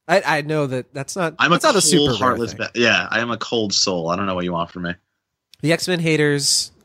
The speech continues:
Speaker 1: or the X-Men movie haters, they exist, and they have their reasons. I, I don't blame them for the, it's a weird franchise.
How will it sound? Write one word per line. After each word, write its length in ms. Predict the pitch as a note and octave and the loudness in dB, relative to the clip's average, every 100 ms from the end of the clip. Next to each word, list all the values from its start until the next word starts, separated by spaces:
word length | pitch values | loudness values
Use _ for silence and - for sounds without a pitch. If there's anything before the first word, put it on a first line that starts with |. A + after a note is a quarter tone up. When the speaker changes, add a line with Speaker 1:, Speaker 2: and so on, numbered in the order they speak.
| _ _ | _ _
Speaker 1:
or 120 | C3 A#2+ | -6 -2
the 80 | A#2+ | -2
X-Men 260 | - D#3 | -2 -2
movie 220 | C#3 C#3 C#3 | 0 0 2
haters, 400 | C3 C3 B2+ A#2 | 2 0 -2 -2
they 120 | B2+ | -4
exist, 500 | C3+ B2 A#2+ - - - | -2 -2 0 -2 -4 -4
and 300 | A#2 A#2+ A#2+ | 0 0 0
they 120 | G3+ | 2
have 140 | C4 | 2
their 140 | G3+ F3 | 2 2
reasons. 540 | E3+ F3+ G3 F#3+ - | 2 0 -2 -4 -6
I, 240 | - D3 D3 | -4 -4 -2
I 40 | |
don't 140 | D#3 D3 | -4 0
blame 240 | D3 C#3+ | 2 2
them 180 | C3 A2+ | 2 -2
for 360 | - A#2 A2 G#2+ - - - - - - - | -4 -2 -2 -6 -18 -20 -20 -20 -20 -18 0
the, 260 | F#3 D#3+ D3+ E3 D3+ D#3 | 2 2 -4 -12 -8 2
it's 180 | C4+ C#4 | 4 6
a 60 | |
weird 260 | G#3+ F#3+ D3 | 6 6 4
franchise. 600 | C3 G2 - - - | 0 -2 -6 -10 -12